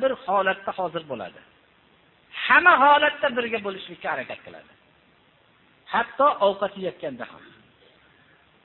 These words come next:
Agar sizlardan biror bir luqma qo'linglardan tushib ketsa, undagi ozorni yo'qotsin-da,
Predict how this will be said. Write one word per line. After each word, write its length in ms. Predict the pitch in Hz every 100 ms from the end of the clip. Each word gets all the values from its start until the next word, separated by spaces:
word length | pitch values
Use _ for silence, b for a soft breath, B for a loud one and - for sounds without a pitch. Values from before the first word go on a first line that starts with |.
| _ _ _ _ _ _
Agar 320 | 170 214 294 294 - -
sizlardan 500 | 202 233 220 269 247 202
biror 220 | 247 254 196
bir 80 | 214
luqma 420 | 196 208 208 247 214
qo'linglardan 540 | 202 202 196 190 226
tushib 240 | 220 - -
ketsa, 320 | 170 - 233 285 294 - _ - - -
undagi 440 | 185 202 214 240 247
ozorni 580 | 185 190 185 196 208 240 196 _ _ _ _
yo'qotsin-da, 760 | 120 190 240 240 - 262 262